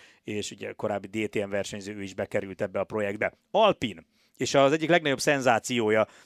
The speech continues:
a nevezési listának az Alpinnál található, Mick Schumacher, aki, ez fontos kiemelni,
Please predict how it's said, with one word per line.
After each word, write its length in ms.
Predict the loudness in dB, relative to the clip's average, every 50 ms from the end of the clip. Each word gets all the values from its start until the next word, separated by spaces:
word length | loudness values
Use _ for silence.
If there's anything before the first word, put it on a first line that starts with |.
| _ -2
a 380 | 0 2 4 4 2 2 0
nevezési 480 | 2 2 4 4 2 0 -2 -6 -6 -6
listának 420 | -6 -6 -4 -4 -4 -4 -4 -4
az 80 | 0 2
Alpinnál 580 | 4 4 2 2 0 -4 -4 0 0 0 2
található, 520 | 2 4 6 6 6 6 6 4 2 0 -2
Mick 160 | -2 -2 -4
Schumacher, 540 | -4 -4 -2 2 4 4 6 6 6 4 2 -4 -18 -20 -20 _ _ _ -4
aki, 460 | -2 -2 -2 0 -2 -2 -2 -2 _ _ _ _ _ _ _ _ _
ez 120 | -10 -4
fontos 320 | -2 -2 0 0 0 -2 -4
kiemelni, 840 | -4 -4 -2 0 0 0 0 -2 -2 0 0 0 0 -2 -4 -6 -10